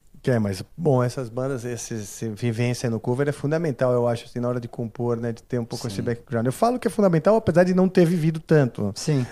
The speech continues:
Speaker 1: Mas eu, eu, é um pesar que eu tenho, né? Eu acho
Speaker 2: Sim.
Speaker 1: que é fundamental, recomendo pra todo mundo.
Speaker 2: Eu sou dessa mesma praia e eu percebo que a importância disso é talvez tentar pensar como que o cara idealizou pra compor, né?
Speaker 1: É uma pesquisa, né?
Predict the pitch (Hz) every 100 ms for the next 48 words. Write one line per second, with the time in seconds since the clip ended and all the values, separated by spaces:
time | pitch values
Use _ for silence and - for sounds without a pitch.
0 | - 123 127 123 147 143 127 127 127 131
1 | 180 165 143 151 135 131 127 127 110 104
2 | 113 113 113 120 117 127 120 110 107 123
3 | 120 123 - 131 135 - - - - -
4 | - 131 123 123 127 - 135 127 110 107
5 | 101 95 - 135 131 147 147 143 156 147
6 | 151 165 160 151 139 139 131 131 147 135
7 | 151 147 156 151 160 147 - 151 - 139
8 | 127 165 - 156 147 139 147 165 143 147
9 | - 151 143 156 143 160 165 - 160 -
10 | 165 160 147 170 147 156 160 131 151 151
11 | 165 156 139 127 127 151 170 - 254 -
12 | 143 190 214 131 208